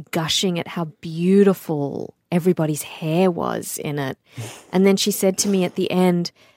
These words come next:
"Mama, do you, when you braid my hair, are you lo-, full of love like that too?" And, and I feel like your book just crossed many cultures, but helped my daughter understand how much we can learn from Native peoples. And,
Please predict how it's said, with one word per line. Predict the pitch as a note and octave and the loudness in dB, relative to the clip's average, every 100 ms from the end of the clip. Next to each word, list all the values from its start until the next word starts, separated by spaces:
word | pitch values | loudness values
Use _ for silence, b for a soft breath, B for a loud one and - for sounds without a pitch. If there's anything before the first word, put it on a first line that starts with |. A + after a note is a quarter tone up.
| b b _ _ | b b _ _
"Mama, | - G3 A3+ A#3+ | -4 2 4 4
do | A#3 G#3 | 2 0
you, | F#3+ F#3+ | -4 0
when | G#3 G3 | 2 2
you | F3+ A3 C4 | 2 2 2
braid | A#3 A3 F#3+ | 2 0 0
my | F3 F#3 A#3 | 0 2 2
hair, | F3+ F3+ E3+ D#3+ | 0 -2 0 0
are | D#3+ - | -2 -6
you | F3 F3+ A3+ D4+ D4+ | -10 -2 4 4 4
lo-, | B3 | 0
full | A3+ - A#3+ | -2 2 2
of | G3 | 2
love | F3+ F#3 G#3+ | 0 2 2
like | G#3+ F#3+ F3+ - | 0 -2 -4 -8
that | D#3 - | -12 -6
too?" | - - F3+ A#3+ D#4+ F4+ B B B B | -6 -2 2 4 2 0 B B B B
And, | B3+ A#3 - | 0 0 -2
and | B3 | -2
I | D4 | -2
feel | C#4+ - D#4+ E4 | -4 -2 2 4
like | D4+ C#4+ C4 C4 | 4 2 2 0
your | A#3 - | -2 2
book | B3+ B3+ - | 2 2 0
just | - - - | -2 -2 -4
crossed | - - - G3 F#3 - - - - _ _ _ _ A3+ | -12 -18 -2 0 2 0 -4 -6 -10 _ _ _ _ 0
many | A#3 C4 D4 | 4 6 6
cultures, | C#4 - B3 B3 - A3+ | 4 -2 -2 -2 0 -2
but | - G#3 - | -2 -4 -4
helped | - C4+ D4+ - | 0 0 0 -2
my | C#4 B3+ | -2 0
daughter | B3 A#3+ A#3 | 2 0 0
understand | - G#3 G3+ - G#3 G#3 A#3 A3+ | -2 -2 -2 -4 -2 2 2 0
how | G3 G3+ | -2 -4
much | F#3+ F#3+ - - - G3 | -2 -2 -4 -6 -6 -4
we | G3+ | -4
can | G#3 - G3 | -2 -2 -2
learn | F3+ F3+ C#4+ D#4 G#3+ | 0 0 0 0 0
from | G#3 - G#3+ | -4 -4 0
Native | G#3 G#3 G#3+ - | 2 2 0 0
peoples. | - A4+ G3+ E3+ F3 - | 0 2 4 2 0 -2
And, | F#3+ F#3+ F#3+ D#3+ | -2 0 -2 -4